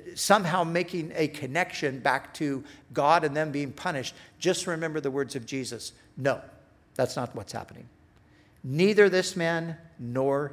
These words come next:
his parents sinned." Now, he goes on, and we read that Jesus said, "But this happened so that the works of God might be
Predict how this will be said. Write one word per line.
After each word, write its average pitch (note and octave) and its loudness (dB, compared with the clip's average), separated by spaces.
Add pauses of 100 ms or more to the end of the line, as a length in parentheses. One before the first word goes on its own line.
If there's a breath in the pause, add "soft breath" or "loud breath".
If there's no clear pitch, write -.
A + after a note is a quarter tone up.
his B2+ -4
parents - -10
sinned." - -12 (1080 loud breath)
Now, D3 8 (100)
he C#3 0
goes B2+ 2
on, A2+ -4 (1400 soft breath)
and C3+ 4 (520 loud breath)
we D3+ 6
read C#3 2 (320)
that C#3+ 6
Jesus D3 0
said, A#2+ 2 (280 loud breath)
"But F3+ 12
this A3+ 10
happened D3+ 2
so D#3 6
that D#3 4
the C#3 6
works B2+ 2
of E3+ -2
God A2+ 0 (280 loud breath)
might C#3+ 0
be B2+ -4